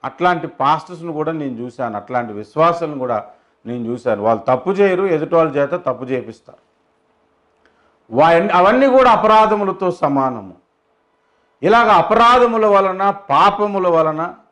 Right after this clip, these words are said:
మనము చచ్చిన వారమై ఉన్నప్పుడు క్రీస్తు మనలను బ్రతికించెను.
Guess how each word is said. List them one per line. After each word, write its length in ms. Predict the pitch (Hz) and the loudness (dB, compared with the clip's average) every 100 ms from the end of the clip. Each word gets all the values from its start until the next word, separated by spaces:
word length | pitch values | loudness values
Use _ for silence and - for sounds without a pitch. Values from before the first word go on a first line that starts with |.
| _ _ _ _ _ _ | _ _ _ _ _ _
మనము 420 | 117 139 143 131 - _ 139 | -4 -4 -4 -6 -10 _ -12
చచ్చిన 440 | - - 214 208 | -12 -4 0 2
వారమై 500 | 196 180 165 156 139 | 4 4 2 -2 -6
ఉన్నప్పుడు 760 | 123 110 101 113 104 147 180 - _ _ _ _ _ _ _ | -8 -12 -16 -18 -14 -14 -14 -18 _ _ _ _ _ _ _
క్రీస్తు 800 | 139 180 180 - 139 120 135 143 - - | -2 0 -2 -6 -8 -6 -6 -10 -16 -12
మనలను 760 | 113 120 120 120 110 101 104 - _ _ 101 | -10 -8 -8 -8 -10 -12 -16 -18 _ _ -10
బ్రతికించెను. 920 | 123 - 131 120 117 - 98 104 98 | -8 -8 -10 -12 -12 -12 -12 -10 -12